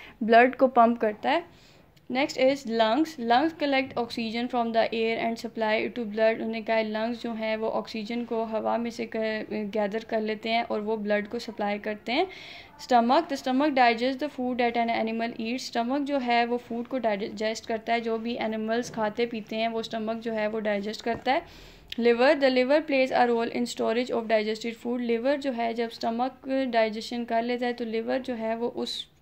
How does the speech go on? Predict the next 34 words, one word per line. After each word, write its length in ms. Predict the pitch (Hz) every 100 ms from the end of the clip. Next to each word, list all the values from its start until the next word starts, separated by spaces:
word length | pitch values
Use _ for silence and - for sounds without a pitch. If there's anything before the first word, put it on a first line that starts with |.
| -
जो, 120 | 240
जो 380 | 214 226 220 226 - - -
डाइजेशन 520 | 220 220 214 220 285
हुई 120 | 277 247
होती 180 | 233
है 60 | 254
उसको 180 | 254 240
स्टोरेज 460 | - 233 233 269
का 120 | 269 254
काम 280 | 233 214
करता 320 | 214 214 - 254
है। 100 | 302 - - - -
Next 220 | 247 277 302
is 140 | 285
kidneys, 480 | 269 233 233 262 277
kidneys 480 | 254 233 247 285 277 - - -
separate 420 | 240 240 240 247 262
the 160 | 240
waste 300 | 220 233 254
from 200 | 254 240
blood 240 | 220 220 220
as 220 | 226 220
urine। 280 | 220 226 247
जब 160 | 247
हमारी 300 | 233 233 226
डाइजेशन 500 | 220 214 196 220 269
कंप्लीट 420 | 269 247 226 220
हो 80 | 226
जाती 300 | 220 214 233
है 100 | 240
तो 100 | 240
जो 260 | 214 233 254
चीज़ 300 | 254 240 233
जो 220 | 233 233